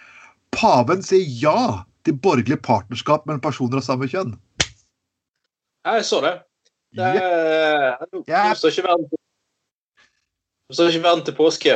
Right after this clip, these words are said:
Speaker 2: for å si det forsiktig.
Speaker 1: Hvis ikke tjue tjue kunne bli faktisk mer interessant, så har paven gått inn for at homofile kan faktisk nærmest gifte seg. Ja, kall det, du kan kalle det partnerskap, men det er i prinsippet,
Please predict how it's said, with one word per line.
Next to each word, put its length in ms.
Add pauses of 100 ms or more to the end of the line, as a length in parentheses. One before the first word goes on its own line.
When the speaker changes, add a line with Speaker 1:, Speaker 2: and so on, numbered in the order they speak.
Speaker 2:
for 80
å 60
si 140
det 160
forsiktig. 420 (760)
Speaker 1:
Hvis 160
ikke 240
tjue 400
tjue 440 (240)
kunne 200
bli 80
faktisk 480
mer 480
interessant, 640 (1080)
så 100
har 220
paven 560
gått 240
inn 240 (200)
for 140
at 100
homofile 640
kan 200
faktisk 440
nærmest 360
gifte 280
seg. 120 (280)
Ja, 80 (200)
kall 240
det, 180 (220)
du 100
kan 140
kalle 200
det 80
partnerskap, 680
men 120
det 60
er 160
i 60
prinsippet, 720